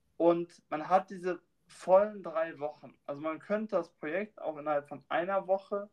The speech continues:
praktisch machen und dann die restlichen zwei Wochen hat man frei zur Verfügung. Ja, also das bedeutet, man hat immer oder man ist immer projektabhängig. Und man könnte sagen, okay, ich arbeite jeden Tag nur fünf Stunden, dann schaffe ich es in drei Wochen. Oder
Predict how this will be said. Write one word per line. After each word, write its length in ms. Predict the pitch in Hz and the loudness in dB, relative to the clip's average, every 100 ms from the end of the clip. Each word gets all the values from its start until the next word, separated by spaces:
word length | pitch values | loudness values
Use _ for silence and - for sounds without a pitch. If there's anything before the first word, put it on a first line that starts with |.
| _ | _
praktisch 460 | 196 190 - 185 - | -4 -4 -6 -14 -4
machen 340 | 185 190 196 | -4 -4 -14
und 180 | - 156 | -16 0
dann 220 | 160 165 | 2 2
die 100 | 151 | -2
restlichen 460 | 151 170 - 165 160 | -2 -2 -6 -18 -16
zwei 260 | - 151 143 | 0 2 2
Wochen 260 | 156 - | -2 -6
hat 160 | 147 - | -8 -4
man 260 | 139 135 | -4 -4
frei 260 | 139 - 131 | -6 0 0
zur 200 | 135 - | 0 -14
Verfügung. 480 | 139 135 147 135 - - _ _ _ _ _ _ _ _ | -18 -10 -6 -6 -6 -12 _ _ _ _ _ _ _ _
Ja, 260 | 127 143 175 | 2 2 2
also 240 | - 147 143 | 2 0 0
das 40 | _ | _
bedeutet, 320 | 147 151 247 | -4 0 0
man 120 | 151 147 | -2 -6
hat 160 | 151 - _ | -8 -8 _
immer 420 | 185 202 202 196 | -6 -2 0 -2
oder 100 | 147 | -4
man 180 | 147 143 | -6 -8
ist 200 | - _ - | -12 _ -10
immer 420 | 180 185 180 175 _ _ _ | 2 4 4 2 _ _ _
projektabhängig. 960 | - 156 151 151 - 131 - 139 123 131 | -4 -2 -2 -4 -6 -6 -6 -8 -8 -8
Und 60 | |
man 160 | 123 131 | -6 -4
könnte 200 | 156 151 | -4 4
sagen, 240 | 143 139 131 | 8 8 6
okay, 260 | - 180 | 0 2
ich 220 | 160 - | 2 0
arbeite 340 | - 143 139 131 | 8 8 8 0
jeden 180 | 135 135 | -6 -6
Tag 160 | 143 139 | -6 -8
nur 100 | 135 | -10
fünf 260 | 135 131 | -14 -14
Stunden, 440 | - 170 185 196 156 | -2 0 0 -2 -6
dann 160 | 120 | -6
schaffe 200 | - 160 | -2 -2
ich 60 | 160 | 0
es 60 | - | -6
in 100 | 170 | 2
drei 240 | 165 165 | 4 6
Wochen. 280 | 170 170 175 156 | 4 0 -6 -14
Oder 240 | 127 113 | -12 -12